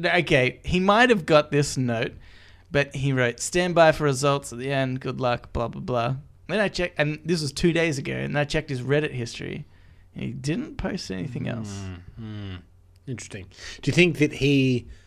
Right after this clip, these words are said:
Speaker 2: do you think he was the one that got the card and then just didn't follow through, or do you think he's stolen that image from elsewhere on the internet?
Speaker 1: I think he's potentially stolen the image from elsewhere on
Speaker 2: Uh-huh.
Speaker 1: the internet.
Speaker 2: Uh-huh.
Speaker 1: Thief, bloody thief.
Speaker 2: Yeah, obviously.
Speaker 1: Um,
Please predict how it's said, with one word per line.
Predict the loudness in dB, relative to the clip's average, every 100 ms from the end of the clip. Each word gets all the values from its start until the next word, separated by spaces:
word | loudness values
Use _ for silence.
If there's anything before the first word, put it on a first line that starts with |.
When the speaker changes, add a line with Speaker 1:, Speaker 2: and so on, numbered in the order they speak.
| -20 -10
Speaker 2:
do | 0
you | 4
think | 4
he | 8 10
was | 10 10
the | 8
one | 6
that | 4
got | 2 2 2
the |
card | -4 2 4 4
and | 2 -2
then | -4
just | -6
didn't | -4 -4 -4
follow | -2 -2 -4
through, | -2 4 4 4
or | 0
do |
you | -4
think | -6 -4
he's | -6 -6
stolen | 2 6 6 6 0
that | -2 -2
image | -4 -4 -8
from | -14 -14 -8
elsewhere | -6 -6 -6 -6
on | -6
the | -10
internet? | -10 -12 -12 -16 -20 -20 -20 -20 -6 0
Speaker 1:
I | 2
think | 2 0
he's | 0 -2 -4 -8 -6
potentially | -2 -2 -2 -4
stolen | -4 -4 -4 -6
the | -6
image | -6 -6 -12 -8
from | -6 -6 -6
elsewhere | -4 -4 -4 -4 -6 -8 -8
on |
Speaker 2:
Uh-huh. | -8
Speaker 1:
the | -6
internet. | -8 -8 -6 -6
Speaker 2:
Uh-huh. | -8 -14 -20 -6
Speaker 1:
Thief, | -2 -2 -2
bloody | -4 -4
thief. | -4 -6 -6 -8
Speaker 2:
Yeah, | -10 -10 -10
obviously. | -10 -10 -12 -16 -6 4
Speaker 1:
Um, | 6 8 6 6 4 0 -4 -4 -6 -10